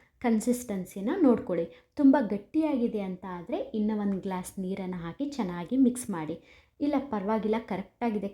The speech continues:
ಕನ್ಸಿಸ್ಟೆನ್ಸಿ ಅಂದ್ರೆ ನೀರನ್ನೇನು ಹಾಕೋ ಅವಶ್ಯಕತೆ ಇಲ್ಲ. ನೋಡ್ಬೋದು, ನಾನು ಬೆಲ್ಲನ ಹಾಕಿದ ನಂತರ ಎರಡು ಗ್ಲಾಸ್ ನೀರನ್ನ ಹಾಕಿದ್ದೆ. ಎರಡು ಗ್ಲಾಸ್ ಬೆಲ್ಲ, ಎರಡು ಗ್ಲಾಸ್ ನೀರನ್ನ ಹಾಕಿದ್ದೀನಲ್ಲ, ಅದನ್ನ ನೋಡ್ಬೋದು ನೀವು, ಕರೆಕ್ಟಾಗಿ ಬಂದಿದೆ ಕನ್ಸಿಸ್ಟೆನ್ಸಿ. ಹೀಗಾಗಿ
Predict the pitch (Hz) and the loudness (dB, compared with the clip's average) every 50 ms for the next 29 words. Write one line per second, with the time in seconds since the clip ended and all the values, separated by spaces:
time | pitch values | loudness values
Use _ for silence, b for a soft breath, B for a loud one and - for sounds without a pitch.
0 | - 180 175 160 - 202 190 - - - 180 175 156 - - 170 156 160 160 - | -6 -8 -8 -6 -6 -8 -8 -8 -8 -10 -10 -10 -10 -10 -10 -8 -8 -8 -6 -4
1 | 311 427 440 311 247 226 214 208 196 185 180 175 185 262 277 - 190 165 - 208 | -2 2 6 6 6 6 6 2 0 0 0 0 0 0 0 0 -2 -2 -2 -4
2 | 180 156 156 151 - - - 175 165 - 175 175 175 190 269 - - B B B | -4 -4 -4 -6 -8 -8 -10 -12 -12 -10 -8 -6 -4 -2 -2 -2 -4 B B B
3 | B B B 233 247 247 247 - - 190 196 220 339 330 285 254 214 226 262 262 | B B B 6 8 8 8 6 4 0 -4 -2 -2 0 0 2 2 0 -2 -2
4 | - - _ _ _ _ - 190 190 214 220 233 247 233 233 220 202 202 190 - | -6 -12 _ _ _ _ -8 -4 -2 0 2 2 4 2 2 2 0 -4 -4 -6
5 | 202 180 180 185 160 165 170 - 311 392 508 - - 240 240 214 202 185 - 226 | -6 -6 -4 -4 -4 -4 -4 -4 -6 -6 -6 -6 -4 -2 -2 -2 -4 -4 -4 -4
6 | 220 214 - - 202 196 196 202 196 190 190 202 285 359 - 214 180 - - 196 | -4 -4 -4 -4 -2 -2 -2 -2 -2 -2 -2 -2 -2 -2 -4 -6 -6 -6 -6 -8
7 | 160 160 165 - - B B B B B B 233 233 214 196 196 226 226 220 214 | -6 -6 -6 -6 -8 B B B B B B 2 2 2 0 -2 -2 -2 -2 -4
8 | - - 190 208 208 214 240 320 359 302 240 196 190 190 - 214 202 202 202 - | -4 -4 -2 0 0 0 0 0 2 2 2 0 0 -4 -6 -6 -6 -6 -4 -4
9 | 208 190 190 202 202 196 190 190 180 180 170 - 160 151 170 175 180 202 294 381 | -2 -2 -2 -2 -2 -2 -4 -4 -6 -6 -8 -8 -8 -8 -6 -6 -4 -4 -4 -4
10 | 403 370 - - 180 202 208 220 311 453 494 B B B B B B B B - | -4 -4 -6 -6 -4 -2 -2 -2 -2 -4 -4 B B B B B B B B -2
11 | 214 226 233 214 185 196 180 175 190 185 180 180 185 247 392 427 - _ - 226 | 2 2 2 2 2 0 -2 -2 -2 -4 -4 -4 -4 -4 -4 -6 -8 _ -6 -4
12 | 202 208 - - _ _ - 247 233 220 208 214 302 - 233 214 202 190 185 180 | -4 -4 -6 -10 _ _ -2 0 0 0 2 0 0 2 2 2 2 2 0 -2
13 | 185 190 180 - 190 180 - - 196 196 - - 185 190 180 - 359 359 359 254 | -4 -4 -6 -6 -8 -8 -8 -10 -12 -12 -10 -10 -8 -8 -6 -4 -4 0 0 0
14 | 233 208 214 190 180 208 | 0 0 -2 -4 -4 -4